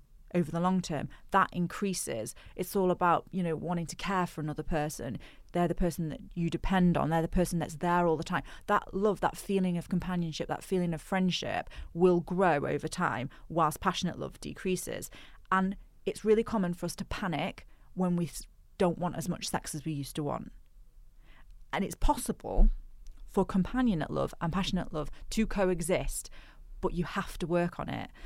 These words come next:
So the first thing you should do is make sure that you have a conversation with your partner.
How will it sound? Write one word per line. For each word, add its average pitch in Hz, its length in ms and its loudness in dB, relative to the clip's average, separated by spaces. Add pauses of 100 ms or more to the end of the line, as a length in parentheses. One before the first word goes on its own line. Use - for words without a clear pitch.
So - 140 -2
the 208 60 0
first 269 320 6
thing 156 340 0
you 156 60 -4
should - 200 -6
do 107 320 -4 (240)
is 175 120 0
make 214 260 2
sure 196 180 0
that 175 100 0
you 175 100 0
have 180 160 0
a 175 40 0
conversation 180 540 2
with 147 120 -4
your - 60 -14
partner. 160 440 -2